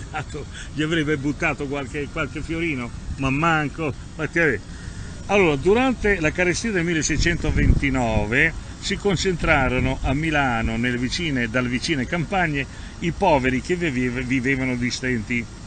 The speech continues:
Rinchiusi tutti nel lazzaretto furono, eh, contati, erano novemilasettecentoquindici, erano novemilasettecentoquindici.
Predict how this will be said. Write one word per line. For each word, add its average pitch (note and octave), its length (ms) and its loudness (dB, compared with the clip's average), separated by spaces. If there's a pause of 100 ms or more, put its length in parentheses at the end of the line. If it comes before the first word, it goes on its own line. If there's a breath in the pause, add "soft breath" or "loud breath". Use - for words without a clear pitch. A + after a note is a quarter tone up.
(340 loud breath)
Rinchiusi D#3+ 680 2
tutti G3 360 0
nel C#3 200 2
lazzaretto D3 720 0
furono, D3+ 420 -4 (400)
eh, C3+ 340 4
contati, C3 680 0
erano D3 280 2 (100)
novemilasettecentoquindici, D#3+ 1700 -4 (380 loud breath)
erano D3 360 4
novemilasettecentoquindici. C3 1400 -4